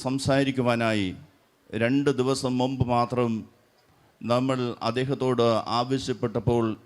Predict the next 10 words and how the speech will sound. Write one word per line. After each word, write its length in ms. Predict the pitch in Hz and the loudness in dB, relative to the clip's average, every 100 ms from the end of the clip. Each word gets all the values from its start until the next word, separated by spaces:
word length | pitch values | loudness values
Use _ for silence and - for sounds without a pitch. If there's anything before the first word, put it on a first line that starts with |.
| 117 | -2
ഇന്ന് 320 | 123 127 123 113 95 | 0 0 0 0 0
വന്ന് 360 | 110 117 120 131 156 - - 117 | 0 0 2 0 0 -6 -4 0
ഈ 20 | 123 123 117 - | 2 2 0 -2
സമ്മേളനം 540 | 123 135 139 135 123 120 | -2 0 0 0 0 -2
ഉദ്ഘാടനം 600 | 117 - 131 127 131 127 113 | -2 2 2 2 0 -2 -2
ചെയ്തു 180 | 117 113 110 | -4 -4 -2
പോയ 180 | 113 110 110 104 - _ _ _ _ _ _ _ - | 0 2 2 0 -6 _ _ _ _ _ _ _ -4
ബഹുമാന്യനായ 920 | 95 117 143 139 135 131 127 123 120 113 110 - - | 2 4 4 4 2 2 2 2 4 4 2 -2 -2
അഡ്വക്കേറ്റ് 580 | 117 123 131 123 117 110 - | 0 0 0 0 -2 -6 -8
പ്രശാന്ത് 520 | 117 117 127 120 120 | -4 -2 0 0 0